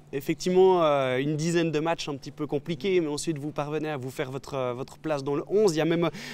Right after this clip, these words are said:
euh, ce match face, euh, au Real des, des Snyder, euh, Cannavaro, euh, Raoul.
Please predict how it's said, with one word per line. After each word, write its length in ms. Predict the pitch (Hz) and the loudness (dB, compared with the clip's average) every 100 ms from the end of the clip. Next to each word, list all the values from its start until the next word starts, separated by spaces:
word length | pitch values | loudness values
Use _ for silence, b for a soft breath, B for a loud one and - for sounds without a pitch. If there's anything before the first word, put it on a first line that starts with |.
| 190 | 4
euh, 120 | 151 | 4
ce 140 | 151 180 | 6 6
match 280 | 180 180 - | 6 4 2
face, 240 | 160 - | 0 2
euh, 300 | 165 147 143 | 4 6 4
au 180 | - 156 | 4 4
Real 380 | 151 160 160 151 | 4 4 2 2
des, 220 | 151 147 | 0 2
des 140 | 143 | 2
Snyder, 600 | 139 175 160 160 170 175 160 | 0 2 2 4 4 4 4
euh, 260 | 151 139 135 | 4 4 2
Cannavaro, 1040 | 185 160 165 147 160 147 151 180 180 156 | 2 4 2 4 4 4 2 6 6 6
euh, 60 | 147 | 4
Raoul. 480 | 151 170 214 262 | 4 6 6 4